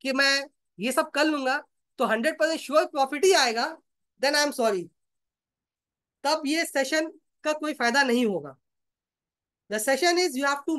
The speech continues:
make your thought as a probability, कि मैं जितना भी कुछ कर लूं,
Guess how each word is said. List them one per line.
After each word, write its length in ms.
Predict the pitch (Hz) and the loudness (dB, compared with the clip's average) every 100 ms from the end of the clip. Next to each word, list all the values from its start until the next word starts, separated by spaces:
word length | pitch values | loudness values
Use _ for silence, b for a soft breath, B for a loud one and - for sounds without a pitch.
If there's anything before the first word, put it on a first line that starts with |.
| 247 | -2
make 240 | 285 320 | -4 -4
your 160 | 320 320 - - | -2 -4 -6 -6
thought 280 | 240 294 - _ 226 | -2 -2 -4 _ -6
as 120 | 240 | -6
a 100 | 285 | -2
probability, 580 | 247 240 233 233 226 175 - _ _ _ _ _ _ _ | 0 0 0 -2 -4 -10 -14 _ _ _ _ _ _ _
कि 80 | 285 | -2
मैं 160 | 302 302 | 0 0
जितना 320 | 262 262 330 403 | -2 0 2 6
भी 80 | 403 | 6
कुछ 180 | 392 381 | 6 4
कर 120 | 320 294 | 2 2
लूं, 200 | 233 | 0